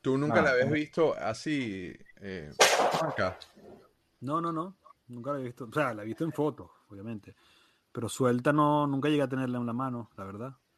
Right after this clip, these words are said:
Speaker 1: ¿En serio?
Speaker 3: No, porque es que yo no las abrí, yo las compraba, digo, yo las compraba selladas hasta por cases y las <laughs> dejaba así,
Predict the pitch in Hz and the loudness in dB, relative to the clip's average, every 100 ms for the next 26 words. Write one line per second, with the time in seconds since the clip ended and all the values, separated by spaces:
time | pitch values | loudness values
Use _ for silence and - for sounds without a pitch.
0 | - 107 - 139 110 92 - - _ - | -12 -10 -2 -2 -2 -4 -10 -20 _ -20
1 | _ - - _ 120 143 160 127 139 160 | _ -20 -20 _ -4 0 2 2 4 4
2 | 180 127 139 131 98 110 113 147 131 139 | 6 6 4 4 0 -4 -4 0 2 2
3 | 135 120 127 156 147 151 127 123 156 165 | 2 -2 -2 0 2 2 2 2 0 0
4 | 135 107 101 101 127 151 185 - - - | -4 -4 -8 -4 -2 -2 -6 -12 -20 -20
5 | _ _ - 131 139 - - - - - | _ _ -4 0 2 4 4 2 0 0
6 | 175 | -2